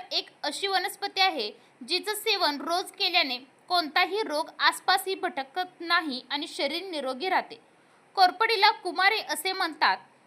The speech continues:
म्हणजेच कायम तरुण असणारी अशी ही वनस्पती माणसाला सुद्धा तरुण ठेवण्यास मदत करते. ऑक्सिडायझेशन कमी करण्यासाठी कोरफडीचा फार उपयोग होतो. कोरफडीसारखे दुसरे उपयुक्त औषध नाही.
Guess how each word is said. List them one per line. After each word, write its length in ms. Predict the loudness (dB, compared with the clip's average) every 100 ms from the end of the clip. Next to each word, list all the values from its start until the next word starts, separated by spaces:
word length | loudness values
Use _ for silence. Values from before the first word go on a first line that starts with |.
| _
म्हणजेच 540 | 0 0 2 0 -2 -8 _
कायम 340 | 4 4 2 -2 2
तरुण 260 | 4 4 0
असणारी 480 | -2 0 2 2 0 -6
अशी 260 | -6 -4 -4
ही 160 | -4
वनस्पती 720 | -2 -2 -2 -4 -4 -4 -8 -14
माणसाला 680 | -10 -2 0 0 0 2 2
सुद्धा 400 | -2 -4 0 0 0 -2
तरुण 260 | -2 -2 -6
ठेवण्यास 460 | -4 -2 -2 -2
मदत 340 | -4 -4 -4 -6
करते. 320 | -6 -6 -14 -20 _ _ _ _ _ 0
ऑक्सिडायझेशन 1120 | 0 2 -2 2 2 2 0 0 2 0 0 -8
कमी 200 | -6 -6
करण्यासाठी 640 | -2 -2 0 -2 -4 -8 -10 -2
कोरफडीचा 560 | 0 0 -2 -2 0 0 4
फार 220 | 4 4
उपयोग 320 | 0 -2 -2
होतो. 320 | -2 -6 -14 -16 _ _ _ -2
कोरफडीसारखे 840 | 0 0 -2 0 4 4 4 -4
दुसरे 420 | -6 -8 -2 0 0
उपयुक्त 460 | -4 -6 -4 4
औषध 340 | 4 4 -2 0
नाही. 260 | -2 -4